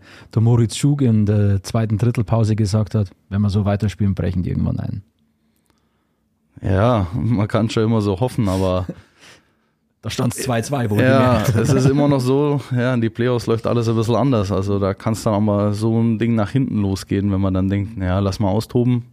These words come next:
Speaker 2: Ja, wenn die sich austoben, dann kann's blöd laufen und die schießen zwei Dinger. Klar, sag ich, wir machen immer unsere Tore, aber auch dann wird's irgendwann mal schwer, wenn die sich da zu fünft hinten vors Tor stellen, ein Tor reinzukriegen.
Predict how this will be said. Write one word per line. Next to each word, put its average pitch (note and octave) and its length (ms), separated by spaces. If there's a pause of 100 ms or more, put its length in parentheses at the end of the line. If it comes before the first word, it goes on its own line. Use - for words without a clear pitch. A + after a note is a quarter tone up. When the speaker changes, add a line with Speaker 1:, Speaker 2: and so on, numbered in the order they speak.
Speaker 2:
Ja, F2+ 300 (840)
wenn A2 200
die A2+ 100
sich A2 220
austoben, A#2 440
dann G#2+ 160
kann's A2 200
blöd A#2 220
laufen A2+ 280
und G#2 80
die G#2 120
schießen C3 280
zwei G#2 220
Dinger. A#2 320 (920)
Klar, A#2 360 (120)
sag A2+ 220
ich, B2 160
wir B2 80
machen A2+ 260
immer A#2 220
unsere C3 300
Tore, A#2+ 340
aber G2+ 300
auch G#2 160
dann G#2+ 260
wird's G#2+ 240
irgendwann A2+ 320
mal G#2 160
schwer, A2 320
wenn G#2+ 140
die G#2 80
sich G2+ 200
da G#2+ 160
zu - 140
fünft A2 300
hinten G#2 200
vors G#2 200
Tor B2 160
stellen, F2+ 460 (180)
ein A2 120
Tor G2 220
reinzukriegen. F#2 680